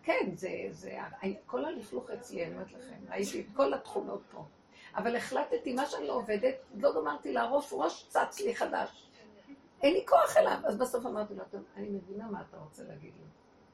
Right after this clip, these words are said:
שפשוט רק אתה יכול, אתה התיקון הכללי, תתגלה עליי. וכל התכונות האלה שלך, אני לא יודעת איך להתעסק איתם, כי אני מחריבה בהם עולם.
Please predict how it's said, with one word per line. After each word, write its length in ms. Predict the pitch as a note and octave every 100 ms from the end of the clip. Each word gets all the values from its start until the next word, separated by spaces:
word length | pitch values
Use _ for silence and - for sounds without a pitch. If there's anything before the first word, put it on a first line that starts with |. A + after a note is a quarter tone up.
| -
שפשוט 680 | - G#3+ G3 - G3+ - -
רק 200 | C4 -
אתה 220 | C#4 -
יכול, 340 | F#3+ E3+ - F3 -
אתה 100 | -
התיקון 400 | C#4 G#3 - F3
הכללי, 380 | E3+ - E3+ D#3+ - - - - -
תתגלה 420 | A#3 A3 G#3+ G3+
עליי. 300 | F3 E3+ F3 - _ - - A3
וכל 220 | A#3+ - B4+
התכונות 380 | - E4 G#4 E4
האלה 200 | F#4+ E4+
שלך, 380 | - A#3+ - C4 A3
אני 160 | B3
לא 80 | C#4+
יודעת 220 | - - E3+
איך 160 | - -
להתעסק 400 | - E4 B4 -
איתם, 180 | C4 A3+
כי 100 | -
אני 120 | G#3 G#3+
מחריבה 520 | A#3 - C#4 C4+ B3+
בהם 240 | A#3+ B3+
עולם. 300 | C#4+ - C#5